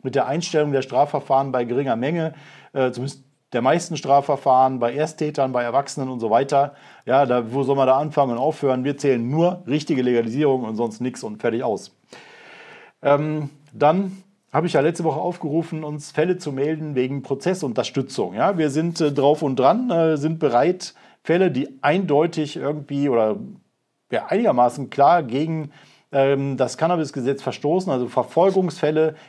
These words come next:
die gegen das Cannabis-Gesetz verstoßen oder wo das Cannabis-Gesetz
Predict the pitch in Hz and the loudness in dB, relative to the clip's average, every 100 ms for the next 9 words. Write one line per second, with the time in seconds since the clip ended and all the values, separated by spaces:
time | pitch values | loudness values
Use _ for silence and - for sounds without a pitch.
0 | - 131 151 151 143 147 151 147 147 135 | -14 -2 -2 0 -2 -2 -2 -4 -4 -4
1 | 139 135 - 143 143 143 139 196 185 151 | -4 -6 -2 -2 -2 -4 -2 2 2 0
2 | 160 151 156 156 135 147 131 139 - | -2 0 0 0 -2 -4 -2 -2 -4